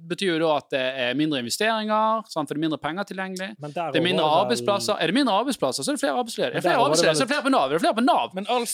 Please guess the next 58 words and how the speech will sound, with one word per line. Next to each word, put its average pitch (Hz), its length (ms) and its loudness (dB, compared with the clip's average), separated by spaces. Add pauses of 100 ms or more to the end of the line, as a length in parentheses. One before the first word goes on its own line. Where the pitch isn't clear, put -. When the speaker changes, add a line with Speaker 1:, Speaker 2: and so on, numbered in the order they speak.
Speaker 1:
Så - 140 0
er - 20 6
det 254 60 4
Speaker 3:
hva 302 80 4
Speaker 1:
færre 349 180 0
som 254 80 0
kan 247 140 2
spa-, 247 320 2 (100)
kan, 262 240 2
eh, 262 80 2
betale 254 240 2
Speaker 2:
Men 226 80 2
der 233 60 6
Speaker 1:
for 175 100 4
Speaker 2:
var 156 80 6
det 208 80 4
vel 190 300 4
et - 0 -
Speaker 1:
velferdssamfunnet. 139 180 2
Speaker 2:
forslag 156 460 0 (160)
om 151 180 -2
å 135 720 -4
beskatte 135 560 -8 (160)
før 135 240 -8
de 117 80 -12
flagger 120 300 -12
ut. - 160 -20 (720)
Speaker 3:
Ja, 202 60 -10
men 214 80 -4
det, 226 60 2
jeg 220 120 2
Speaker 2:
Hvis 214 160 0
Speaker 3:
ser 233 220 2
jo 180 80 0
Speaker 2:
før 156 160 4
Speaker 3:
at 123 100 -2
du 196 60 0
Speaker 2:
vet 190 100 2
Speaker 3:
har 202 60 2
Speaker 2:
jeg. 196 80 -4
Speaker 3:
en 180 80 -6
tankerekke, 180 540 -2 (100)
men 160 140 -6
hva - 160 -2 (180)
om 165 200 -6
det 160 160 0
er 156 300 2
da, 147 180 0 (440)
om 139 200 -8
det 135 120 -4
er 147 180 -2
realisert, 131 760 -6 (160)
eh, 117 340 -12
gevinst 123 680 -14
og 127 200 -18
ikke 123 440 -8 (300)
totale 123 380 -12
verdier? 117 380 -18